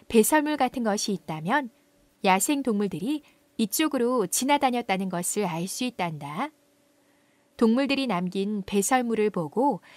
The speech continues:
그 흔적을 알 수도 있는데 토끼,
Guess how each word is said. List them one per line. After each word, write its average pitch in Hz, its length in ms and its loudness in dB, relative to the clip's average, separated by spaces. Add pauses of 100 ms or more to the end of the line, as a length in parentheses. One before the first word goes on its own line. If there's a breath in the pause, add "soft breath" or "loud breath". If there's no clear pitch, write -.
(160 loud breath)
그 277 220 4
흔적을 277 580 0
알 180 200 0
수도 247 240 -4
있는데 190 520 -4 (720)
토끼, 302 760 -4